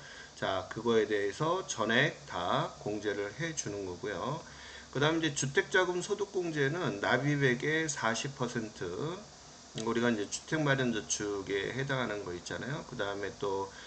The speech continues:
차입금에 대한 원리금 상환액,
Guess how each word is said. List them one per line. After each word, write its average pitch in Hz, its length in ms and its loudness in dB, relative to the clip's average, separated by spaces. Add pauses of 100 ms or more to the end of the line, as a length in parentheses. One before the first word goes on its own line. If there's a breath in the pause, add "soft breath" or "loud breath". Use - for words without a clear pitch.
(160 loud breath)
차입금에 165 800 2
대한 107 480 2
원리금 120 480 4
상환액, 120 640 0